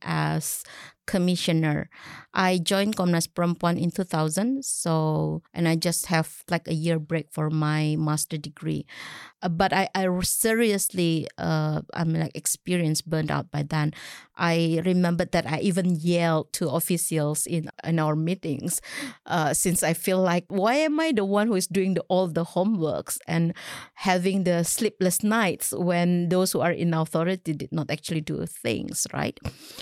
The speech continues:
So I decided not to go to my second terms. But in the same time, I worked with the survivors, and I always find myself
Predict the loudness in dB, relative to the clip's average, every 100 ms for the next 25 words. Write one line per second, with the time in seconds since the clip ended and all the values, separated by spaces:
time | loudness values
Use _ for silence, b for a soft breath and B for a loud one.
0 | B B _ 0 2 2 2 2 0 -2
1 | -2 -2 2 2 0 0 -2 -2 -4 -2
2 | 2 2 0 _ -4 0 0 0 -2 -2
3 | -2 -2 -2 -2 -2 -4 -4 0 2 0
4 | -2 0 2 2 0 2 0 -2 -2 0
5 | 0 -2 -4 0 0 2 0 0 -2 0
6 | 2 2 0 -4 -8 -6 -4 -2 -2 -4
7 | -2 -2 -2 -4 -6 -6 -6 -4 -2 0
8 | 0 0 0 -2 -2 0 2 0 0 0
9 | 2 0